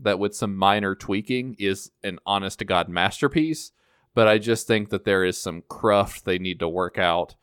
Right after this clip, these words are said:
before, you know, it, it's really at that level. That being said, it's a great shooter. It's a great, uh, Souls-like. It, it has so many cool ideas.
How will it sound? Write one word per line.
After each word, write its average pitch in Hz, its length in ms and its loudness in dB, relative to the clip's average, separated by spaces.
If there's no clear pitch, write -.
before, 90 720 0
you 80 100 -14
know, 71 140 -8
it, 73 140 -8
it's 80 220 -14
really 78 280 -8
at 80 200 -6
that 67 180 -4
level. 78 420 -6
That 143 200 10
being 110 260 2
said, 92 460 2
it's 107 180 -6
a 92 60 -4
great 110 440 0
shooter. 98 520 0
It's 98 180 -6
a 85 80 -2
great, 104 480 -4
uh, 82 380 -2
Souls-like. 95 840 0
It, 90 200 -6
it 92 140 -4
has 92 180 -2
so 113 200 2
many 101 240 -4
cool 98 240 0
ideas. 90 720 -2